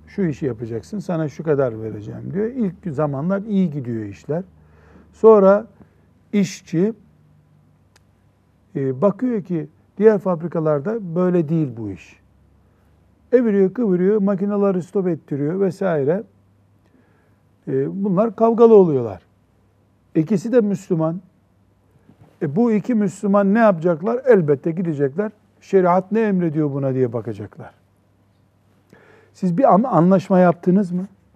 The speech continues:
Yaptınız. Şeriatın emri nedir? İnsani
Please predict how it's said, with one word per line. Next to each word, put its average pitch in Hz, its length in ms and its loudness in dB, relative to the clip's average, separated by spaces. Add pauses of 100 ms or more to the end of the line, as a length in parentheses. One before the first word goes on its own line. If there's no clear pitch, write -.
(240)
Yaptınız. 120 640 0 (920)
Şeriatın 185 680 0
emri 156 420 -4
nedir? 135 320 -8 (400)
İnsani 202 1300 2